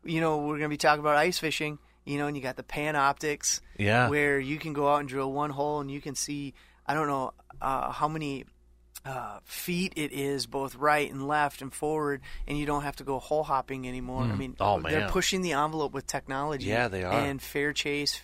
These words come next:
Speaker 1: uh, all that stuff is, is, is getting, I think there's pressure and tension.
Speaker 2: Yeah,
Speaker 1: So,
Speaker 2: and I
Speaker 1: yeah.
Speaker 2: think what kinda confuses people, too, like, the, with the drone thing, you have businesses advertising.
Speaker 1: Yeah.
Speaker 2: "Hey,
Speaker 1: Oh, yeah.
Speaker 2: you know, we, we could do this," and it's like, "But no, you can't." <laughs>
Speaker 1: Yeah,
Speaker 2: You
Speaker 1: you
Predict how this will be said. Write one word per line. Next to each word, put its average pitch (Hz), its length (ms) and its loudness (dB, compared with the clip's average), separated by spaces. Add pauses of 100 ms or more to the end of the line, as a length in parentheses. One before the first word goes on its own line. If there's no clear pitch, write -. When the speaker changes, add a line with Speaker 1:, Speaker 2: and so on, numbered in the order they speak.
(220)
Speaker 1:
uh, 135 320 -6 (120)
all 135 160 2
that 139 180 -2
stuff 131 200 0
is, 127 200 -8 (120)
is, 147 160 -8 (460)
is 160 240 2
getting, 160 380 0
I 147 100 0
think 156 200 -4
there's 147 140 -2
pressure 151 360 0
and 139 120 -4
tension. 139 560 -4
Speaker 2:
Yeah, 131 300 6
Speaker 1:
So, - 40 -4 (100)
Speaker 2:
and 131 100 8
I 147 40 10
Speaker 1:
yeah. 170 80 10
Speaker 2:
think 165 180 4
what 143 200 4
kinda 131 240 4
confuses 135 460 -2
people, 104 240 -4
too, 160 180 -2
like, 113 300 0
the, 120 120 0
with 107 160 -2
the 117 60 0
drone 90 300 0
thing, 147 320 -2
you 123 140 4
have 104 180 4
businesses 110 400 2
advertising. 82 680 2 (180)
Speaker 1:
Yeah. 147 240 -2
Speaker 2:
"Hey, 131 160 8
Speaker 1:
Oh, 202 140 8
yeah. 160 220 4
Speaker 2:
you 131 140 4
know, 117 220 4
we, 135 160 4
we 120 100 -2
could 120 160 2
do 120 160 2
this," 123 240 2
and 104 100 -4
it's 95 120 -6
like, 95 120 -8 (680)
"But - 100 -10
no, 131 120 0
you 120 140 0
can't." 160 380 4
<laughs> - 140 0
Speaker 1:
Yeah, 208 60 12
Speaker 2:
You 190 60 12
Speaker 1:
you 165 60 10